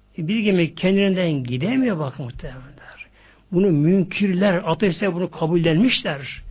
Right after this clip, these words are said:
Gidemez diyorlar böyle şey. Okyanus tek başına gidemez diyorlar. Ama şu alem bakalım böyle. Alem bakalım böyle şey. O hızla dönen yıldız, yıldızlar muhtemelen.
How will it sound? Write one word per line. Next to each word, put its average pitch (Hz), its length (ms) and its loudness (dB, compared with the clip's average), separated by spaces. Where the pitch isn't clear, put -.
Gidemez 254 540 -2
diyorlar 196 360 -2
böyle - 380 -6
şey. - 180 -14
Okyanus 151 380 -6
tek 226 200 -8
başına 190 440 -4
gidemez 156 420 0
diyorlar. 156 440 -4
Ama 147 180 -4
şu - 280 -6
alem 190 280 -4
bakalım 131 280 -12
böyle. - 200 -20
Alem 143 360 -8
bakalım 117 360 -18
böyle - 280 -20
şey. - 180 -20
O 151 100 -4
hızla 156 500 0
dönen 151 260 0
yıldız, 143 480 -2
yıldızlar 143 400 -4
muhtemelen. - 840 -18